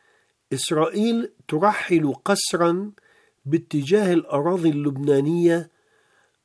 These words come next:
أربعمائة فلسطيني من سكان الأراضي المحتلة في الضفة الغربية بتهمة الانتماء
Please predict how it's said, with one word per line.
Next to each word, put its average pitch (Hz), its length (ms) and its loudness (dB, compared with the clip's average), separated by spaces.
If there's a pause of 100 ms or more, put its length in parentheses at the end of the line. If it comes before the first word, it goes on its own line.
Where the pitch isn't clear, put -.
(140)
أربعمائة 165 920 2
فلسطيني 143 1040 0 (180)
من 143 180 -6
سكان 190 560 -2
الأراضي 160 600 0
المحتلة 139 760 -4 (320)
في - 120 -16
الضفة 151 460 -4
الغربية 135 720 -4 (1080)
بتهمة 190 600 0
الانتماء 160 880 0